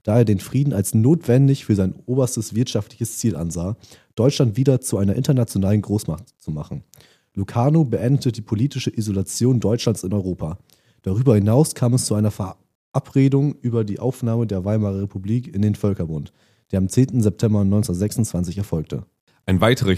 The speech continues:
Speaker 2: wichtiger Punkt in Gustav Stresemanns politischem Schaffen war der Dawes-Plan. Und da ging's unbe-, insbesondere um die Reparationszahlung und das war neunzehnhundertvierundzwanzig, äh, ist er in Kraft getreten. Aufgrund der Zahlungsrückstände Deutschlands in Sachen Reparationszahlung wurde ja das Ruhrgebiet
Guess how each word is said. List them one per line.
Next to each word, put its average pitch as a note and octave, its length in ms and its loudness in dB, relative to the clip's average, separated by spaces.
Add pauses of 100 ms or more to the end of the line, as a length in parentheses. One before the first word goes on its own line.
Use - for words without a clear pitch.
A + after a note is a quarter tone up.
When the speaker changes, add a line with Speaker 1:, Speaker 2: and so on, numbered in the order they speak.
Speaker 2:
wichtiger F2+ 360 0
Punkt F2+ 320 0
in F2+ 80 -2
Gustav E2+ 320 -2
Stresemanns G2 540 2
politischem E2+ 540 0
Schaffen F#2 440 0
war E2+ 80 4
der E2+ 100 2
Dawes-Plan. D#2 640 0 (240)
Und - 160 -6
da F#2+ 80 4
ging's G2 240 2
unbe-, A#2+ 320 6 (140)
insbesondere E2 800 2
um F#2 160 2
die F#2 80 2
Reparationszahlung E2+ 1160 0
und E2 160 -2
das - 140 -4
war E2 80 2
neunzehnhundertvierundzwanzig, F2+ 1400 0
äh, - 180 -6
ist - 140 -8
er A1 60 -4
in C#2 80 -4
Kraft - 300 -14
getreten. - 520 -12 (800)
Aufgrund G2+ 360 0
der F#2+ 120 0
Zahlungsrückstände F2+ 880 -2
Deutschlands G#2 640 0
in F2+ 160 -2
Sachen E2+ 200 -2
Reparationszahlung F#2+ 1160 0
wurde G2 180 0
ja F2 140 4
das E2 260 -4
Ruhrgebiet G#2 520 2